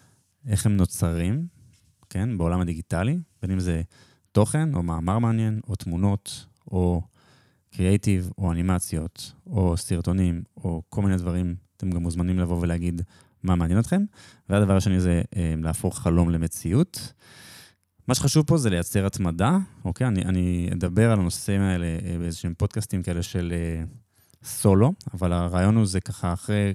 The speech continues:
כמה פרקים ראשונים של סולו, שאתם קצת, אה, מחודדים איתי ומבינים לאן אנחנו הולכים, זה להביא לפה אנשים, לראיין אותם, ללמוד מהם, אה, אה,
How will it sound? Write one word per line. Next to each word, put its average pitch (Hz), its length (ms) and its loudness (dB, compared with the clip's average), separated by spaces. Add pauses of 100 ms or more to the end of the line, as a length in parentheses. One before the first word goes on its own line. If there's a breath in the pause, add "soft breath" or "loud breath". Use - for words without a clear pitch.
כמה 107 180 2
פרקים 104 460 0
ראשונים 98 300 2
של 92 140 -4
סולו, 110 440 4
שאתם 92 260 -4
קצת, - 400 -4
אה, 95 220 2
מחודדים 92 460 0
איתי 95 220 0
ומבינים 92 420 0
לאן 90 120 -2
אנחנו 92 200 -4
הולכים, 135 320 0 (540 loud breath)
זה - 140 -4
להביא 87 200 0
לפה 98 200 2
אנשים, 104 360 2
לראיין 85 340 0
אותם, 90 320 0 (480 soft breath)
ללמוד 92 500 2
מהם, 90 440 2 (340)
אה, 87 180 -2 (120)
אה, 85 120 -2